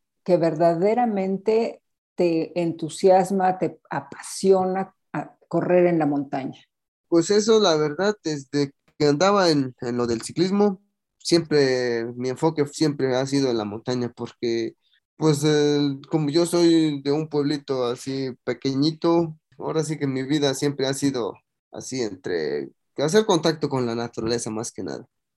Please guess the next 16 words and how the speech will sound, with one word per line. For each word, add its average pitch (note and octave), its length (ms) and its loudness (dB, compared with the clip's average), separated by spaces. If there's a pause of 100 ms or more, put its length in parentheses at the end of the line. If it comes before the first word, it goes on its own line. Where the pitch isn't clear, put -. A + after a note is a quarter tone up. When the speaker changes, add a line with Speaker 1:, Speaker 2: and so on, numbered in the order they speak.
Speaker 2:
Y C3+ 80 -4
pues, - 520 -12 (920)
correr, D3+ 520 2 (180)
ahora D#3 200 0
sí E3 160 0
que C3 300 -6
correr D#3 380 2
esa D#3 180 2
disciplina C#3 640 -2
que A#2+ 480 -2 (360)
me C3 200 0
une D3+ 300 4
con B2+ 180 -4
la B2 100 -4
naturaleza B2+ 640 -2
también, D#3 540 0